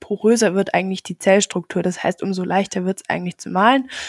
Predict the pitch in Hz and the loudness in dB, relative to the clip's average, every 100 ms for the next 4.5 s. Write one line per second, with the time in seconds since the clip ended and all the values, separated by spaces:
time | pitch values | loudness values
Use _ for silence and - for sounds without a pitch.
0 | - - 180 - 220 - - - 185 - | -12 -10 -6 0 2 4 2 0 0 2
1 | 202 208 175 180 175 175 175 - _ _ | 2 4 4 4 2 0 0 -6 _ _
2 | - 185 185 190 190 185 208 208 208 196 | -4 0 2 2 4 2 4 2 2 2
3 | 180 196 - 202 208 226 208 214 - 214 | 0 -2 0 0 2 2 4 2 0 -2
4 | 208 - 190 - | 0 0 -4 -8